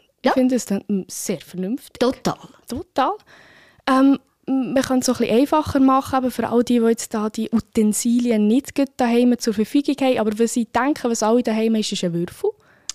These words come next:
Speaker 2: Oh ja.
Speaker 1: Einfach würfeln. Müsst einfach schauen, dass ihr genug Würfel habt.
Speaker 2: Ja.
Speaker 1: Weil sonst, ähm, eben, gerade in Zürich könnte es mit zwei Würfeln knapp werden.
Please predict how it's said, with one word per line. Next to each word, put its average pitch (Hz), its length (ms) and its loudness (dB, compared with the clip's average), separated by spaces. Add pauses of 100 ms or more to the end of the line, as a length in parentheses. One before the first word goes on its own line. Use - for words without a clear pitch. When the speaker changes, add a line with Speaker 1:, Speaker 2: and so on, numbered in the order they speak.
Speaker 2:
Oh 294 160 2
ja. 147 220 -6 (440)
Speaker 1:
Einfach 214 280 -2
würfeln. 190 380 -6 (440)
Müsst 277 160 0
einfach 294 240 0
schauen, 294 680 2 (200)
dass - 340 -6 (440)
ihr 262 100 0
genug 247 340 4
Würfel 262 380 4
habt. 170 500 -6
Speaker 2:
Ja. 180 280 -2 (360)
Speaker 1:
Weil 233 200 4
sonst, 269 280 2
ähm, 226 360 4
eben, 226 240 0
gerade 247 200 0
in 220 120 2
Zürich 247 500 2 (920)
könnte 240 240 2
es - 120 0
mit 240 200 4
zwei 240 200 4
Würfeln 233 360 0
knapp - 360 -2
werden. 147 400 -8